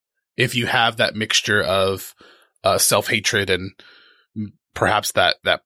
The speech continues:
p-, narcissistic pride, um, you won't, you won't let other people love you. Like, you know, if someone starts to love you back,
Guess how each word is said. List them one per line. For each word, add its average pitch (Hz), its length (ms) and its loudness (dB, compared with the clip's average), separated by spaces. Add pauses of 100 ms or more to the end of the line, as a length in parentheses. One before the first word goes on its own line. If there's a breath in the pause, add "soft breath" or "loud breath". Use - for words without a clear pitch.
p-, - 140 -14 (260)
narcissistic 104 680 -2
pride, 101 520 0 (380)
um, 98 440 -2 (320)
you 101 140 -4
won't, 156 440 -2
you 135 140 -4
won't 170 200 0
let 175 180 2
other 101 180 0
people 92 300 -6
love 90 200 -2
you. 87 260 -8 (920)
Like, 107 180 -2
you 131 120 0
know, 139 80 0
if 123 240 0
someone 151 640 2
starts - 400 0
to 127 120 0
love 110 240 0
you 104 100 -4
back, 117 440 0